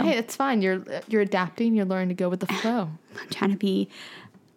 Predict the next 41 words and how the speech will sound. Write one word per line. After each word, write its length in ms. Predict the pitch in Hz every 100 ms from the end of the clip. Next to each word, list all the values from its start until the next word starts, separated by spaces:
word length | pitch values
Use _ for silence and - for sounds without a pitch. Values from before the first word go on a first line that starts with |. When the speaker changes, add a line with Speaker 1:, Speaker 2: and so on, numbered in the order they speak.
| -
Speaker 2:
a 60 |
number 260 | 196 196 214
nine. 540 | 202 175 214 196 190 -
<laughs> 1200 | 202 220 214 - 254 - 254 - - _ - -
Speaker 1:
A 100 | 185
what? 320 | 160 175 359
Speaker 2:
An 100 | 220
Enneagram 680 | 220 233 233 226 233 233 247
nine. 680 | 233 247 240 - 247 285 285
<laughs> 40 | 240
Speaker 1:
Oh. 580 | 285 339 226 196 196 220 - 262 - 415 - - _ _ - 508 494 440 349 320 -
Speaker 2:
Sorry, 300 | - 196 165
I 120 | -
have 200 | 226 214
a 100 | 190
friend 420 | 180 - 170 170 196
who 200 | 196 180
says 420 | - 180 196 220 - -
<laughs> 1120 | - _ - 262 - - _ - 403 - - -
he, 140 | 254
when 100 | 220
he 60 | 208
comes 260 | 233 220
into 140 | 214 208
my 100 | 175
office, 380 | 185 185 180 -
he 100 | -
always 260 | 185 185
asks 200 | 190 180 -
for 80 | 196
the 100 | 185
race 260 | 185 190
cars, 380 | - 175 175 185
and 100 | 180
he 120 | 180
always 240 | 190 196 190
says, 160 | 185 -
"I 120 | 277
want 280 | 320 320 -
number 320 | 185 240 359
nine. 840 | 285 190 226 240 226 202 - -